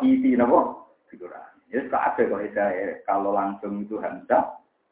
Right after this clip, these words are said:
kalau wasol, ah, kalau dimulai dari awal ganti napa? Ya.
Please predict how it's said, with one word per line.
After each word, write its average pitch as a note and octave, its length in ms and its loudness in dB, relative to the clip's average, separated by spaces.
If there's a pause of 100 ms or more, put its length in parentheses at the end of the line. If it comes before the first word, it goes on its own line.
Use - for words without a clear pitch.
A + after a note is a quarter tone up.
(240)
kalau G2+ 400 2
wasol, - 720 2 (640)
ah, A2+ 160 4
kalau A2 240 4
dimulai G#2+ 400 2
dari G#2 160 0
awal - 640 2
ganti G#2+ 240 -2
napa? D#3 400 0 (480)
Ya. - 160 -20